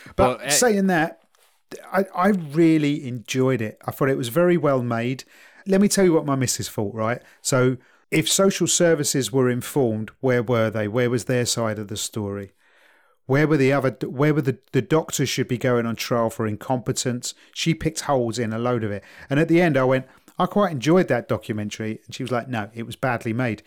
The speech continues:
Speaker 1: It didn't cover," I've got, s-, she had so many questions as a healthcare professional that
Speaker 2: I
Speaker 1: as
Speaker 2: think
Speaker 1: just a documentary viewer, I didn't have.
Speaker 2: As I've seen in a few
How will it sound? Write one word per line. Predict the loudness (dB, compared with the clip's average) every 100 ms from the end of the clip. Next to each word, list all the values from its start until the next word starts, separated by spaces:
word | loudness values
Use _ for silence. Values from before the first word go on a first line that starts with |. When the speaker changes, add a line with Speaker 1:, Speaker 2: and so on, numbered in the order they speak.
| _
Speaker 1:
It | -10 0
didn't | 2 2 0
cover," | -2 0 -2 -4 -4
I've | -2 0
got, | 0
s-, | 0 -4
she | -4 0
had | 2 2
so | 0 2 2
many | 2 -2
questions | 0 -2 -2 -4 -4 -4
as | -6
a | -2
healthcare | -2 -2 -6 -6
professional | -6 -4 -4 -6 -10 -14 -20 -20 _ _ _ _ _
that | 0 0 -2
Speaker 2:
I | -2 0
Speaker 1:
as | 2
Speaker 2:
think | 2 2
Speaker 1:
just | 2 0
a | 0
documentary | 0 0 -2 -2 -2 -2
viewer, | 0 0 0 0
I | -2 0
didn't | -2 -2 -6
have. | -4 -4 -4 _ _ _ _ _ -2
Speaker 2:
As | 0 0
I've | -2 -4 -6 -14 -18
seen | -10 -4 0 0 0 -2
in | -4 -4 -4 -4 -8 -8
a | -12
few | -16 -10 -6 -6 -6 -8